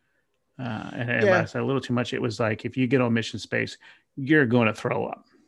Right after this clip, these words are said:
Speaker 2: I mean, I might do that if I haven't had anything and I get on
Speaker 1: <laughs> Well,
Speaker 2: Mission
Speaker 1: thi-,
Speaker 2: Space.
Speaker 1: thi-, this is the green, the green one.
Speaker 2: Yeah.
Speaker 1: She, she would
Speaker 2: Yeah.
Speaker 1: throw up on the <laughs> green one, but
Speaker 2: Uh, yeah.
Speaker 1: most
Speaker 2: Some here and
Speaker 1: people
Speaker 2: there,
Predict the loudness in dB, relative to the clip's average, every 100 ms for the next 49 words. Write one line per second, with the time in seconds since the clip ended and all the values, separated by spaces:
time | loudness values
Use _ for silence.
0 | _ _ _ _ _ _ _ _ -2 2
1 | 2 2 2 2 2 0 -2 0 0 0
2 | 2 2 2 -4 -6 -4 -4 -4 4 4
3 | 6 4 2 -2 -2 4 6 6 4 6
4 | 6 8 8 6 4 6 8 6 2 0
5 | -2 0 2 2 4 4 4 4 4 0
6 | 0 2 0 -2 -2 0 2 2 2 0
7 | 0 0 0 -2 -2 0 0 0 -2 -4
8 | -10 -18 -20 _ _ _ -10 2 4 4
9 | 4 4 6 4